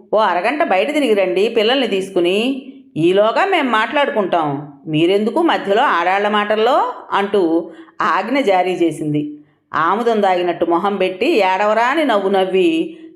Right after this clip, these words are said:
చచ్చినట్టు పిల్లల్ని వెంటేసుకుని బయటకు నడిచారు. నడుస్తూ పళ్ళు కొరుక్కోవటం నా కళ్ళబడిందిలేండి. కుదిరిందిలే రోగం, ఆ పిల్ల ఎవరో గడుసుదానిలానే ఉంది. గడుసేం కర్మ, మహా గడుసు.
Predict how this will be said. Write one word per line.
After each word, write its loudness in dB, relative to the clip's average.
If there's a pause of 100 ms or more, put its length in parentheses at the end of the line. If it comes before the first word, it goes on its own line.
(160)
చచ్చినట్టు -2
పిల్లల్ని 0
వెంటేసుకుని -2
బయటకు -2
నడిచారు. -2 (500)
నడుస్తూ 0
పళ్ళు 0
కొరుక్కోవటం 0
నా 2
కళ్ళబడిందిలేండి. -2 (520)
కుదిరిందిలే 0
రోగం, -2 (200)
ఆ -2
పిల్ల -2
ఎవరో 2
గడుసుదానిలానే 0
ఉంది. -2 (540)
గడుసేం -2
కర్మ, 0 (120)
మహా 0
గడుసు. -2